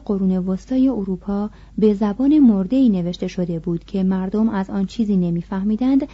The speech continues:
فلسفه و ادبیات کهن هند هم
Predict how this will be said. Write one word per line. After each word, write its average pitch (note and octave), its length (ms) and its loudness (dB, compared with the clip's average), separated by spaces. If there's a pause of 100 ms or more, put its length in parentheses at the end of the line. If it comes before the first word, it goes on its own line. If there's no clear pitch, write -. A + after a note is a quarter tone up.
(240)
فلسفه C4+ 800 -2
و A#3+ 240 0
ادبیات G3+ 540 -2
کهن C4+ 500 -2
هند C4 420 2
هم C#4 280 -2